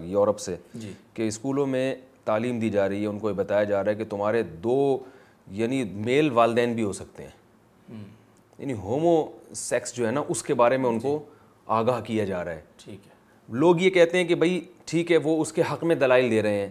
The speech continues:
Speaker 2: جی۔
Speaker 1: تو ہم بچے کو اس کے خلاف دلائل دیں گے،
Speaker 2: جی۔
Speaker 1: تو تاکہ بچے کو سب کی، سب
Speaker 2: ہوں۔
Speaker 1: باتیں پتہ چلیں، یہ غلط ہے۔
Speaker 2: غلط ہے، بالکل۔ یہ، یہ
Speaker 1: آپ بچے کو اتنا زیادہ،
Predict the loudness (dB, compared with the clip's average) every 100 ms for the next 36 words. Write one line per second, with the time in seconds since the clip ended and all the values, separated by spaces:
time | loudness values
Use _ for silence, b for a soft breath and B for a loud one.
0 | -10 -16 -16 -10 -6 -2 0 0 -2 -2
1 | 0 -2 -2 -2 2 2 4 4 4 4
2 | 0 0 -4 -6 -16 -20 -10 -4 -2 -2
3 | -2 -2 -2 -2 -2 -4 -4 -8 -10 -12
4 | -4 2 4 4 2 0 0 -4 -6 -10
5 | -4 -2 0 -2 -4 -10 -12 -16 -18 -20
6 | -18 -18 -20 -20 _ -20 -18 -16 -18 -20
7 | -2 6 6 6 0 0 2 2 2 -2
8 | 2 4 6 8 8 8